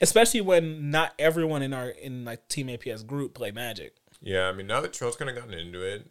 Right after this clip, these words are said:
Speaker 2: uh, he's, he might be getting into it, we might have four people that we can do it with, but don't, you know, don't get your hopes up, don't hold your breath.
Speaker 1: But, like,
Speaker 2: It's
Speaker 1: it might even be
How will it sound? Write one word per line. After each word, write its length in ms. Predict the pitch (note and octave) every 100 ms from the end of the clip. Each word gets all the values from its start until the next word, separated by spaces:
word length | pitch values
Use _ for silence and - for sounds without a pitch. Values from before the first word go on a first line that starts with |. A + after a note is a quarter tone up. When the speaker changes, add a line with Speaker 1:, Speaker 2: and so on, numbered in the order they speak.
| _ _
Speaker 2:
uh, 60 | F#2 E2 E2
he's, 160 | E2 -
he 120 | F2
might 240 | E2 E2+
be 60 | F#2
getting 160 | G2+
into 160 | G#2 G#2
it, 60 | G#2
we 60 |
might 200 | F#2+ A2
have 160 | C#3+ D3+
four 160 | D3+
people 220 | D3 C#3+ D3
that 80 |
we 100 | C3+
can 160 | B2+ A2
do 140 | E2+
it 100 | F2+
with, 240 | A#2+ B2+ C#3 _ _ _ _ -
but 200 | G2 F#2 - _ _ _ _
don't, 240 | A2 A2+ A#2 _ _
you 120 | G2
know, 160 | E2 D#2 D2 _ _ _ -
don't 120 | F#2+
get 160 | F#2 E2
your 100 | E2
hopes 220 | - -
up, 160 | - -
don't 80 |
hold 160 | F2 D#2
your 80 | D#2+
breath. 180 | - -
Speaker 1:
But, 100 | B2
like, 160 | A#2 A2
Speaker 2:
It's 160 | - - - _ _ _ _ -
Speaker 1:
it 160 | D3
might 280 | C#3+ D3 C#4
even 200 | B3+ D#3
be 200 | C3+ C3